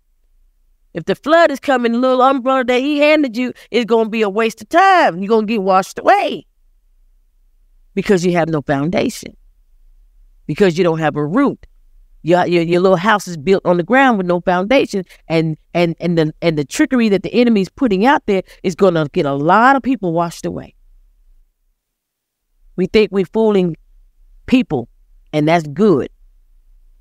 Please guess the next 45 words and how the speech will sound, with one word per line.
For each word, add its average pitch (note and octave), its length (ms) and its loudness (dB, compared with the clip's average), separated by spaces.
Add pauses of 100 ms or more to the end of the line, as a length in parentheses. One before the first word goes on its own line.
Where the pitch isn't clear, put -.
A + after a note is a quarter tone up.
(100)
Well, F#3+ 120 -4
you A#3+ 80 2
can A#3 120 0
fool B3 300 4
me. G#3+ 440 0
That's, F3 260 -2
what's G3 180 -4
that G3+ 140 2
little F#3+ 140 2
saying? F#3 380 0 (280)
You F#3+ 80 -4
can F#3 140 -2
fool G#3+ 300 2
some A3 160 2
of G#3+ 60 2
the F#3+ 60 0
people G3 240 -4
some G#3 220 0
of G3+ 80 0
the - 60 -16
time. G3+ 240 0
You G#3+ 100 -2
can G3 80 -4
fool A3 320 -2 (140)
all A3+ 160 4
the A3 80 0
people A#3 260 -2
some D3 200 0
of C3 60 -6
the D3 120 0
time. - 200 -14
But D#3+ 160 0
you E3 60 -8
can D3+ 240 0
never G3+ 300 2
fool F3+ 400 -2
God. D3 340 -2 (2750)
God G#3 260 4
is D#3+ 80 -6
never F3+ 400 0
fooled D#3+ 300 -6
by D3 160 0
what D#3 180 -4
we D#3 100 -4
do. D3+ 140 -6